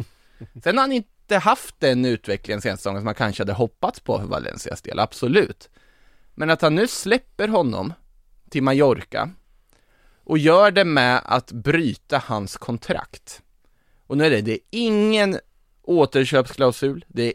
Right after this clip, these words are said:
ingen liksom first refusal, det finns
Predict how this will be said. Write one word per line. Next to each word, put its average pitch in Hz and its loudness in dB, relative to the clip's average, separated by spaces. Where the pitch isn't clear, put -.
ingen 175 2
liksom 143 -2
first 160 2
refusal, 127 -2
det 139 -6
finns 151 -4